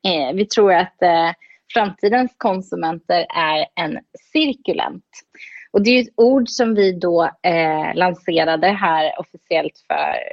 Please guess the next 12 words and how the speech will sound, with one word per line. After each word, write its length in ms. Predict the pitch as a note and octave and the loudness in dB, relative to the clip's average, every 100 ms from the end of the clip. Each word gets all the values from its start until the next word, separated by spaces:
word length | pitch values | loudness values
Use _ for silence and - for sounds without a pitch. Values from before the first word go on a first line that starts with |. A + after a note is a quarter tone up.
| - - _ _ _ - | -16 -20 _ _ _ -4
ett 80 | A3+ | 2
år 180 | F#3+ E3+ | 2 2
sedan, 360 | - A3 D4+ - | 0 0 0 -2
lite 240 | A#3 A#3 | -2 0
drygt. 420 | G3 G3+ C#4+ C#4+ - | 2 2 2 -2 -6
Och 120 | F#3+ - - | -6 -4 -2
det 100 | F#3 | 0
har 200 | F3+ F3+ | 2 0
hittills 520 | F#3 E3+ - G3 G#3 _ _ | -2 -2 -2 -2 -2 _ _
spridits 600 | G#3 G3 E3 F#3+ _ - E3 | 2 2 0 -4 _ -10 -4
eller 140 | D#3+ | -4
exponerats 840 | F3+ - G#3 F#3+ E3 E3 F#3+ - | -4 -8 -6 -2 0 0 -2 -4